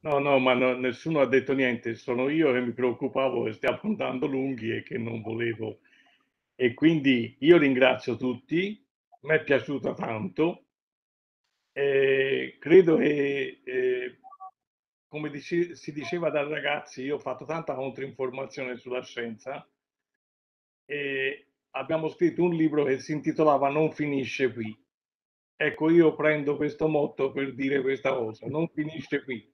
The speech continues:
<laughs> va bene? Perché noi su questo, eh, possiamo ancora ragionare, eh, credo che sia un ragionamento che possiamo portare in evidenza per il bene di tutti.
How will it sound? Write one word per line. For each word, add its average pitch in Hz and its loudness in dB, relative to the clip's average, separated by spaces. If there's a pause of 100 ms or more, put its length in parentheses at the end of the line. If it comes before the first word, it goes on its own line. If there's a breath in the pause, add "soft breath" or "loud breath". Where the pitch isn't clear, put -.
(120)
<laughs> - -20
va 165 0
bene? 139 -2
Perché 156 0 (360 loud breath)
noi 156 4
su 127 -6
questo, 139 -2
eh, 127 -6
possiamo 139 -4
ancora 127 -2
ragionare, 139 0 (560)
eh, 123 -2
credo 151 4
che 131 2
sia 135 -4
un 131 -2
ragionamento 131 -4
che 120 -8
possiamo 131 -6
portare 131 -2
in 131 -4
evidenza 131 -4 (260)
per 156 2
il 160 0
bene 160 0 (100)
di 143 -6
tutti. 113 -12